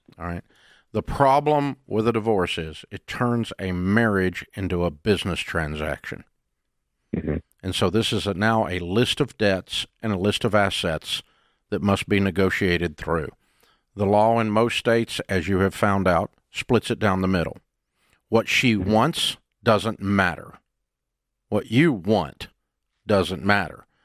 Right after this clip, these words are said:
Speaker 1: The law is going to demand that you split it down the middle. If you come to something close to that and pre-agree to it, the judge will approve it.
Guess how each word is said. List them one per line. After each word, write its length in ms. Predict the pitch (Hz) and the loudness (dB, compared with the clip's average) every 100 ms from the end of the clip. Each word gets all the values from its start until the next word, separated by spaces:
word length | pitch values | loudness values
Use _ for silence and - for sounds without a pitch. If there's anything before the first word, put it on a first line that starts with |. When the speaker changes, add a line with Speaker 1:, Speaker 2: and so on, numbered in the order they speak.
| _ _ _ | _ _ _
Speaker 1:
The 80 | 101 | -4
law 400 | 95 98 120 123 | 4 6 6 4
is 100 | 113 | 2
going 300 | - 113 107 | 0 0 0
to 100 | 98 | -2
demand 560 | 98 90 104 117 90 92 | -2 2 4 4 2 0
that 140 | 98 | 0
you 100 | 85 | 0
split 320 | 101 - 127 104 | -2 0 2 2
it 140 | 101 | 0
down 180 | 98 92 | 0 0
the 80 | 92 | 2
middle. 260 | 101 71 | 2 0
If 160 | 71 - | -6 -4
you 80 | 113 | -2
come 220 | 139 139 | 0 0
to 80 | 127 | 0
something 360 | 151 127 113 | 0 0 -2
close 340 | 101 156 160 - | 2 2 0 -2
to 100 | 101 | 0
that 300 | 80 85 - - - _ | 2 2 -2 -20 -20 _
and 200 | 107 104 | -2 -2
pre-agree 520 | - 147 123 92 123 123 | 0 2 2 2 0 0
to 180 | - | 0
it, 100 | 98 | 0
the 80 | 104 | -2
judge 300 | 90 113 101 | 0 2 2
will 160 | 98 101 | 0 -2
approve 400 | - 165 135 | 0 2 2
it. 100 | 78 | 0